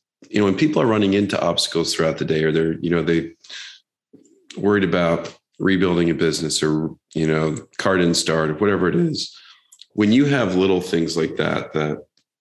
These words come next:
you know, still matter. I'm sure you still driving traffic or whatever, you, you know, you might, you know, get emotional or have a, <laughs> have a reaction that, <laughs> that isn't your favorite. But, um,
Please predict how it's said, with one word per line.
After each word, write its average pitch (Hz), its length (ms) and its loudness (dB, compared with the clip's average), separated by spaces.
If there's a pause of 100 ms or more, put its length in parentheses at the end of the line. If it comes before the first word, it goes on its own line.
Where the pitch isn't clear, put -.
(460)
you 139 80 2
know, 110 60 2
still 120 260 2
matter. 87 320 2
I'm 107 100 -4
sure - 180 0
you 85 100 0
still 82 600 -2 (220)
driving 80 340 -2
traffic 82 400 -4
or 82 80 -2
whatever, 82 300 0
you, 82 120 0
you - 160 -2 (120)
know, 85 140 0
you 92 120 -2
might, 85 380 -2 (600)
you 87 140 0
know, 98 100 -2 (100)
get 98 120 0
emotional 87 480 2
or 82 100 2
have 85 220 0
a, 85 120 0 (200)
<laughs> - 180 -18
have 95 160 -2
a 98 40 2
reaction 87 680 0
that, - 320 -2
<laughs> - 500 -8
that 87 280 -2
isn't 85 220 2
your 85 120 2
favorite. 87 460 0 (520)
But, 104 280 -2
um, 87 480 0